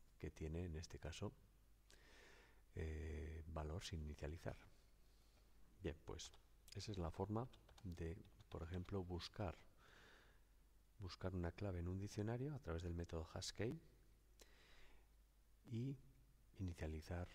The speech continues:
un valor, en este caso nulo o no existente, a un elemento nuevo dentro de ese diccionario. Ahora voy a hacer lo mismo,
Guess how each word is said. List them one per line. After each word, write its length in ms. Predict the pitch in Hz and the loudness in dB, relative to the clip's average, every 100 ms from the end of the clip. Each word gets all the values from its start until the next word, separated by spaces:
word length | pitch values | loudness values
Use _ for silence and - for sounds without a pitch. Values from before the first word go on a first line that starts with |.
| - - - - - - - - - - - - | -12 -18 -20 -20 -20 -20 -20 -20 -20 -20 -14 -4
un 180 | 87 82 | 0 4
valor, 320 | 82 95 123 | 4 4 2
en 140 | 101 82 | 0 0
este 180 | 80 - | 0 0
caso 280 | 82 - | 0 2
nulo 320 | 87 113 113 165 - - - - | 4 6 4 0 -6 -18 -14 -6
o 120 | 82 | -2
no 100 | 78 | 2
existente, 680 | 82 92 - 101 98 107 135 - - - - - - - | 2 2 2 2 4 2 0 -6 -16 -16 -16 -18 -10 -2
a 320 | 82 85 87 117 - | 4 4 4 0 -4
un 140 | 104 87 | 2 6
elemento 420 | 87 85 87 85 | 6 6 6 6
nuevo 320 | 87 95 110 | 6 6 4
dentro 320 | 104 82 82 82 | 4 2 4 2
de 40 | |
ese 140 | 76 | 4
diccionario. 460 | 78 80 82 80 - - - | 0 2 4 2 2 -12 -6
Ahora 160 | 107 120 | 2 6
voy 100 | 117 | 6
a 40 | |
hacer 160 | 107 95 | 4 4
lo 100 | 90 | 6
mismo, 360 | 123 - 113 | 6 4 0